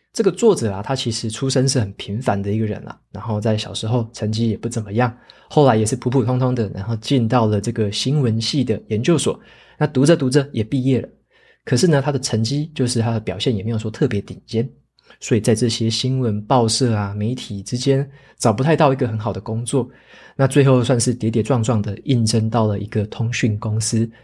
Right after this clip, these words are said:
担任一个最基层的员工。可是他的心中就一直有一个想要改变世界的，呃，改变世界的远大梦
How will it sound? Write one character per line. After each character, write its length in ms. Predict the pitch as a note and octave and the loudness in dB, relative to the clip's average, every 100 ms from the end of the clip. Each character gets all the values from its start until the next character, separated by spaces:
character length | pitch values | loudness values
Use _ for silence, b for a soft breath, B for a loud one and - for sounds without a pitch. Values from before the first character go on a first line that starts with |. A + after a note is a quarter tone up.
| B | B
担 160 | A2+ A2 | 0 2
任 140 | A2+ | 2
一 80 | G#2+ | 0
个 100 | G#2+ | -4
最 220 | G2 B2 | 0 0
基 200 | A2 A2 | 0 -2
层 200 | A2 G#2+ | -2 -2
的 60 | G2+ | -4
员 200 | G2 G2 | -4 -4
工。 220 | G#2+ B2 C3+ b b b b _ | -2 -2 -4 b b b b _
可 120 | A2+ | 0
是 60 | B2+ | 4
他 80 | |
的 80 | E3+ | 4
心 300 | C3 - C3+ | 4 2 2
中 180 | C3+ C3+ | 2 2
就 100 | D3+ | 4
一 140 | - C3+ | 2 0
直 200 | - G#2 | 0 -2
有 160 | G2 | -2
一 60 | G#2+ | -4
个 180 | A2+ G#2 | -2 -4
想 180 | F#2+ | -4
要 100 | G#2 - - | -6 -6 -8
改 160 | F#2 | -10
变 200 | F2+ A#2 | -2 0
世 240 | G#2+ - A2 | 0 -2 -2
界 240 | G2 G#2 | -2 -2
的， 160 | G2 - - - | -4 -10 -12 -6
呃， 180 | A#2 G#2+ | -4 -2
改 140 | G#2+ G2 | -4 0
变 120 | C3 | 2
世 220 | - C3 | 4 2
界 160 | C3+ B2+ | 4 2
的 80 | |
远 180 | G2 F#2 G2+ | 2 -4 -4
大 180 | A#2 | -4
梦 180 | G#2+ C3 | 0 0